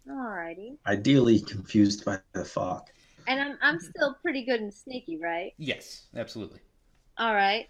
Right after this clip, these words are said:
Speaker 1: Uh, can I, like, attack them from behind to disorient them, and then I would get my, my sneak attack too, wouldn't I?
Speaker 3: Uh, you could do that. I will make the recommendation, though, that that would,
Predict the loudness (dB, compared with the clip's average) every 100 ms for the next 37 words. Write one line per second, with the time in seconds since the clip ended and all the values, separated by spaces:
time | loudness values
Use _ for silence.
0 | _ 2 2 2 -4 -2 0 2 2 2
1 | 2 2 2 0 -4 0 0 0 -4 -4
2 | -8 -8 -8 -4 -2 0 -2 -4 _ _
3 | -8 -4 0 0 0 -2 -2 0 2 2
4 | 2 0 -2 0 0 0 -4 -12 -12 -14
5 | -14 -8 -8 -8 -12 -18 -18 -20 -20 _
6 | _ _ _ _ _ _ _ -8 -4 -4
7 | -4 -4 -2 0 0 2 0 0 -2 -4
8 | -10 -20 _ -20 _ -6 -4 -2 0 0
9 | 0 -4 -6 -20 _ -14 -12 -6 0 2
10 | 0 -4 -14 -2 -2 0 0 0 0 0
11 | 0 2 -2 0 0 0 -2 -4